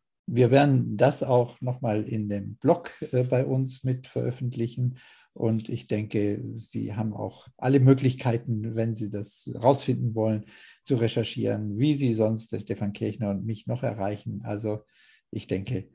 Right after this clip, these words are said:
das klappt. Und wir freuen uns, wenn wir mal so einen Abgleich machen. Ja, was bleibt über diese Campus-Marke-Episode hinaus, Herr Kirchner, aus Ihrer Sicht?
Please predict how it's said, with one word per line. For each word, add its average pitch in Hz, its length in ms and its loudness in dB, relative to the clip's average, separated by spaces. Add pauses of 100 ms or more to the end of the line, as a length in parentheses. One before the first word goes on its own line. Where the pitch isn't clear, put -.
(240)
das - 220 -4
klappt. - 340 -4
Und 135 100 0
wir 117 120 2
freuen 147 260 6
uns, 139 480 2
wenn 120 640 0
wir 113 180 2
mal 110 220 0
so 113 100 0
einen 113 320 -4
Abgleich - 680 -2 (100)
machen. 123 540 -2 (680)
Ja, 175 180 8
was 170 240 6
bleibt 175 480 4
über 160 440 8
diese 151 400 0
Campus-Marke-Episode 139 1120 2
hinaus, 147 420 2
Herr 107 120 0
Kirchner, 104 500 -4
aus 127 160 -2
Ihrer 127 240 2
Sicht? 101 340 -10